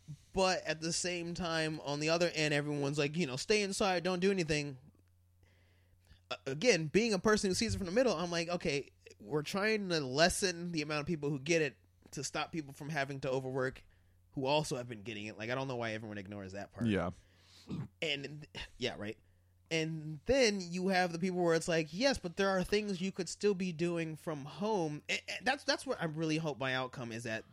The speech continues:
Speaker 1: people who are working from home realize they don't have to go to work all the time.
Speaker 2: Yeah. And there will be. There'll be, there'll be people who, you know, keep working remotely because they're like,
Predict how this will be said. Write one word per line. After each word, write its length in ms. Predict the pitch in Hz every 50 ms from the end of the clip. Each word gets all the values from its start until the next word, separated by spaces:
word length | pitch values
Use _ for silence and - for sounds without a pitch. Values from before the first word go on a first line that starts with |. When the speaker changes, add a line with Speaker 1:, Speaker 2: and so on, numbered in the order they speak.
| - -
Speaker 1:
people 420 | 165 151 143 - 135 139 135 135
who 120 | 143 139
are 60 | 131 123
working 260 | 127 127 120 123 120
from 120 | 120 117
home 180 | 123 120 117 113
realize 240 | 113 110 107 101 -
they 80 | 113
don't 140 | 120 151 156
have 100 | 156 135
to 60 | - 123
go 100 | 131 120
to 60 | 113
work 160 | 117 113 104 -
all 120 | - 110 104
the 40 | 101
time. 420 | - 135 123 113 107 101 95 90 104
Speaker 2:
Yeah. 260 | 110 104 90 73 87 104 - - _ _ _ _ _ _ _ _ - - - - - - -
And 140 | 190 196 202
there 80 | 196
will 160 | 165 139 120
be. 100 | 107 113
There'll 140 | 110 113 113 -
be, 120 | 127 135
there'll 160 | 127 123 117
be 100 | 117 107
people 260 | 92 107 107 101 95
who, 220 | 98 104 98 98 95 - - 120
you 120 | 117 104
know, 100 | 92 92
keep 200 | - - 117 -
working 220 | 104 101 98 95
remotely 440 | 90 87 90 92 85 73 85 87 90
because 380 | 87 92 87 - 98 87 87 90
they're 100 | 90 85
like, 220 | 85 87 87 92